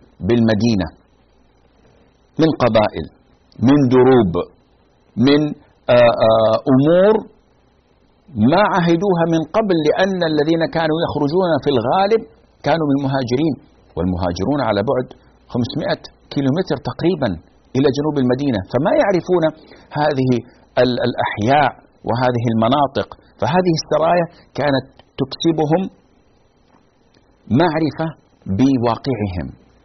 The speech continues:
وبالأرض التي سيخوض عليها الحروب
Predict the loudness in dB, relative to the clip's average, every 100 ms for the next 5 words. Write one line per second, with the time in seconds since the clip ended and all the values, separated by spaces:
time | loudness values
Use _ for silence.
0 | -6 -2 0 -2 0 -2 -2 -6 -8 -2
1 | -2 -2 -4 0 -2 0 -2 0 0 0
2 | 0 -2 -4 -6 -10 _ _ _ _ -6
3 | -4 -4 -2 2 4 2